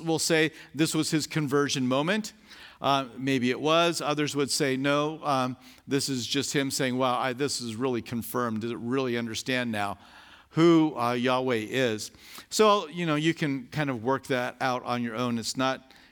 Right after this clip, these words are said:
critical to the story. It's critical to Jethro. But, um, in the account that we have here, we, we don't have this. But what I want us to see is, is that the family, when they got together, they talked about God.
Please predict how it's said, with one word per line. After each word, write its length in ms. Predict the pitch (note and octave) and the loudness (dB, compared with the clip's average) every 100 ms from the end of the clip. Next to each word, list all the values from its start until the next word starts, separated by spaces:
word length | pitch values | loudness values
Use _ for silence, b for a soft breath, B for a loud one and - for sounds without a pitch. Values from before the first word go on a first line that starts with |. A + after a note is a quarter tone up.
| b | b
critical 580 | - D#3 C#3+ - C#3 A#2+ | -2 2 2 0 -2 -2
to 220 | - B2+ | -2 -2
the 120 | G#2+ | -2
story. 560 | A2 - C#3+ C#3+ A2+ A#2 | -2 -2 2 2 2 -2
It's 180 | B2 - | -6 -12
critical 540 | - - C#3+ A#2+ B2 | -10 -4 -4 -2 -4
to 120 | G#2 G#2+ | -4 -4
Jethro. 600 | F#2+ E3 - D#2+ F2+ A#2 B B B B | -2 -4 -6 -8 -8 -8 B B B B
But, 220 | C3 D3+ | 2 4
um, 240 | D3 C#3 C#3 | 4 2 -2
in 240 | B2+ D3+ | -2 0
the 140 | C#3+ | 2
account 360 | C3 - D#3+ C#3+ | 0 2 0 0
that 120 | B2+ | -2
we 200 | A2+ F3 | 2 4
have 280 | D#3+ C3+ B2 | 4 2 0
here, 320 | G2+ C3 B2 A#2+ B B B - | -2 0 0 -2 B B B -4
we, 260 | C#3+ C#3 | 0 0
we 200 | B2+ C3 | 0 -4
don't 200 | C3 B2 | -2 -2
have 200 | B2+ E3+ | 0 -2
this. 140 | B2+ A#2+ | -2 -4
But 120 | G3 | -2
what 180 | F3+ A#3+ | 2 0
I 40 | |
want 300 | C#4 C#4 - | 2 -2 0
us 240 | G3 D#3+ - | 0 0 -4
to 100 | E3 | -2
see 360 | - G#3 G#3+ | -2 0 4
is, 260 | D#3 D3 - B B B B | 4 2 -2 B B B B
is 200 | E3+ D#3 | 0 2
that 180 | F#3 - | 2 2
the 80 | - | -6
family, 580 | - G3+ G#3 A#3 A#3 | -4 -2 0 2 2
when 140 | G#3+ D#3 | 0 0
they 120 | C3+ | -2
got 340 | A#2+ F#3+ G#3+ | 2 0 0
together, 440 | - C#3 E3 F3+ D#3 | -4 0 2 2 0
they 140 | C3+ | -2
talked 400 | B2+ E3+ D#3+ - | -2 0 -2 -2
about 400 | C#3+ C3 C3+ A2+ | -2 2 0 -2
God. 420 | G#2+ G#2+ E2 D#2 | -4 -2 -2 -8